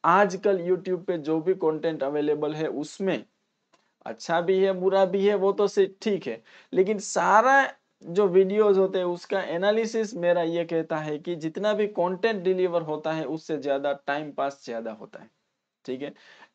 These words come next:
इसकी अपोजिट हमारे चैनल पे जितने भी वीडियोज़ है इस पे सब जगह पे आपको प्योर कंटेंट मिलेगा, बीच में कोई भी फालतू की डिस्कशन नहीं होगी। बहुत टाइम के बाद ये पाँच मिनट का डिस्कशन मैं आपके साथ कर रहा हूँ,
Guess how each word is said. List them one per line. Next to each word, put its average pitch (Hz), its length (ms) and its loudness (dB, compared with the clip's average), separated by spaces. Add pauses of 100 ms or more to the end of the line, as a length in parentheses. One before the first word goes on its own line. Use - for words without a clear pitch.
इसकी 190 280 -4
अपोजिट 190 540 2
हमारे 180 520 4
चैनल 202 320 0
पे 190 180 0
जितने 175 320 -6
भी 170 160 -4
वीडियोज़ 165 480 -4
है 165 180 -2
इस 151 160 -12
पे 156 300 -4 (400)
सब 220 380 4
जगह 180 320 4
पे 165 140 0
आपको 156 340 0
प्योर 208 460 2
कंटेंट 180 440 -2
मिलेगा, 165 480 0
बीच 156 320 -4
में 160 240 -8 (120)
कोई 170 260 2
भी 170 240 -4
फालतू 156 480 -4
की 147 160 -10
डिस्कशन 139 540 -8
नहीं 147 220 -8
होगी। 147 280 -8 (120)
बहुत 202 640 0
टाइम 180 240 -2
के 175 100 -2
बाद 165 300 -2
ये 156 160 -4 (120)
पाँच 180 260 -2
मिनट 156 300 -8
का 156 120 -4
डिस्कशन 143 520 -8
मैं 131 160 -8
आपके 127 280 -6
साथ 123 200 -6 (140)
कर 156 140 0
रहा 165 280 0
हूँ, 175 200 -6